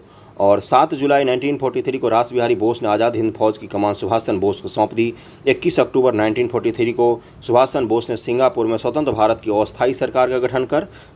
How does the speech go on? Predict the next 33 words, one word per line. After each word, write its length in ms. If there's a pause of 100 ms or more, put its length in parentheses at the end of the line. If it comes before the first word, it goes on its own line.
(160)
आज़ाद 280
हिंद 140
सरकार 360
के 80
निर्माण 360
की 240 (260)
घोषणा 300
कर 200
दी। 120
कहाँ 240
पर? 240 (220)
सिंगापुर 540
में। 120 (260)
ओके, 260 (840)
नाइनटीन 340
फ़ोर्टी 260
थ्री 200
में 120
आज़ाद 360
हिंद 200
फौज 300 (260)
अस्तित्व 360
में 100
आई, 260 (240)
तो 80
सिंगापुर 480
में 80
अस्तित्व 300
में 100
आई 120
थी, 160
सिंगापुर 460
में। 120